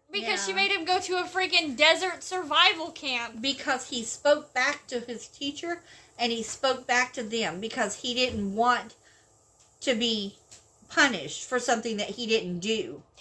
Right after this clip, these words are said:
Speaker 1: Well, actually, he did do a bad thing. Um, uh, it's inferred that what he did at the school was
Speaker 2: Oh.
Speaker 1: he was, he got in trouble for inappropriate contact with another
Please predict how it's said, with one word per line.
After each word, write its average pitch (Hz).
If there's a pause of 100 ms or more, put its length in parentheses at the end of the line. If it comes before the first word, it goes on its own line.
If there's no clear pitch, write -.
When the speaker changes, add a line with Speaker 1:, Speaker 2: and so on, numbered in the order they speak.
(360)
Speaker 1:
Well, 311
actually, 302
he 285
did 247
do 294
a 302
bad 294
thing. 294
Um, 226 (380)
uh, 262 (380)
it's 381
inferred 392
that 294
what 302
he 302
did 294 (200)
at 277
the 294
school 185
was -
Speaker 2:
Oh. 170
Speaker 1:
he 311
was, 269 (440)
he 285
got 370
in 403
trouble 359
for -
inappropriate 311
contact 269
with 262
another 247